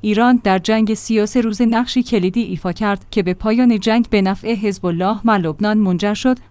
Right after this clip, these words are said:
و حتی برای اسرائیل نیز مفید واقع شد. این نقش سازنده ایران مورد استقبال آمریکا، فرانسه و سایر اعضای شورای امنیت قرار گرفت.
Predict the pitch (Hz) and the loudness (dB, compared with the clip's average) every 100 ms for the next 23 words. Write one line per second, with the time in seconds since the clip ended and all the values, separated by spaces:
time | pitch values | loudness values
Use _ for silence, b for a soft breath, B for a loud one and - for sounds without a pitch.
0 | 185 190 269 - 262 233 254 262 269 226 | 0 0 0 0 0 2 2 2 0 -2
1 | - 196 196 214 220 220 220 196 254 247 | -2 -2 0 2 2 2 0 0 0 0
2 | 196 180 196 - 151 139 - - 277 285 | 0 -2 -2 -6 -8 -14 -12 2 4 6
3 | 269 - 247 - 208 202 202 247 262 - | 2 0 -4 -2 -2 -2 0 0 -2 -2
4 | 196 226 254 247 208 196 196 208 226 - | -2 4 4 4 2 0 -2 -4 -4 0
5 | 247 247 214 190 165 226 254 262 B B | 2 2 0 -2 -2 0 0 -2 B B
6 | - 214 214 220 226 190 196 - 262 262 | 0 2 2 0 -2 0 -2 0 0 2
7 | 269 220 220 262 254 254 233 214 233 - | 0 0 0 2 0 0 0 0 0 0
8 | 214 202 208 196 - 160 151 143 151 156 | 2 2 0 -2 -4 -6 -6 -8 -10 -10
9 | - | -14